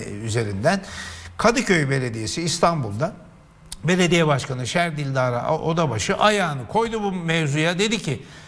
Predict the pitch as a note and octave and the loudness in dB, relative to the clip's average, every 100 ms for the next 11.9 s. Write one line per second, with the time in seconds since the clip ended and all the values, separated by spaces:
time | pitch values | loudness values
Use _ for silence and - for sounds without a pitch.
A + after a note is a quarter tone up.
0 | - - F#3 G#3+ A3 G3+ F#3 E3+ D#3 D3+ | -20 -2 2 4 4 4 2 2 0 0
1 | E3 D#3 F3+ E3+ B2+ - G2+ - - - | 0 -2 -2 -2 -2 -4 -8 -10 -20 -12
2 | - G3+ G3+ - G#3+ F#3+ F3 - F3 F3+ | 2 2 2 -2 -2 0 -2 2 2 2
3 | D#3+ D3 G3+ F#3+ - - F#3 G#3 F3 C#3+ | 2 2 2 0 -12 -2 0 2 0 0
4 | G#2+ F2 E2+ E2 - - A3+ G3+ F#3+ - | 0 -4 -6 -10 -8 -4 2 4 4 4
5 | E3+ F3+ F3+ A3+ E3+ G#3 - - G3+ E3+ | 2 2 0 -2 -2 -4 -10 -2 -2 0
6 | D#3 C#3 C3 C3+ C#3 F3+ F3+ D3 C3+ D3+ | -2 -2 -2 -2 0 2 2 2 4 4
7 | E3+ F3 D#3+ F#3 F3+ D3 C#3 B2+ - F2+ | 2 0 2 0 0 -2 0 -2 -2 -10
8 | C3 D3 F#3 E3+ F3 E3 E3+ E3 C#3+ D3 | -2 0 2 2 2 2 2 2 0 0
9 | D3 - D#3+ D#3 D3 D3+ F3 E3+ B3 A3 | -2 -2 0 0 -2 -2 0 2 2 4
10 | F#3 F3+ F#3 D#3 - F3+ F3 D#3 D#3 C#3 | 2 2 0 -4 -6 -6 -4 0 2 0
11 | A2+ G#2+ A2+ G#2+ G2 F#2 F2 - - | -2 -4 -2 -2 -4 -8 -10 -12 -20